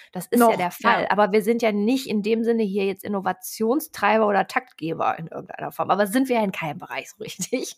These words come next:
Speaker 2: Nee, und das Problem ist ja, wenn man sich halt ständig einfach darauf ausruht.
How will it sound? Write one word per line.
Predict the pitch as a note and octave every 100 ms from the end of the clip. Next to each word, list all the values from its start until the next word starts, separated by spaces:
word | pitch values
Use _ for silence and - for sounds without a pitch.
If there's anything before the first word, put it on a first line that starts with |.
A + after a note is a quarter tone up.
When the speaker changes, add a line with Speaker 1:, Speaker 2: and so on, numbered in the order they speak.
| -
Speaker 2:
Nee, | B3+ B3+
und | A3
das | A3+ A3
Problem | - G#3+ G3+ B3
ist | A#3 B3+
ja, | A#3+ A3
wenn | A3
man | A3 G#3+
sich | A3+
halt | A#3+ G#3+
ständig | - G#3+ B3+ C#4 C4+
einfach | - A3 A#3 B3
darauf | - G#3 A#3 A#3+
ausruht. | - A#3 D4+ - - F3 F3 -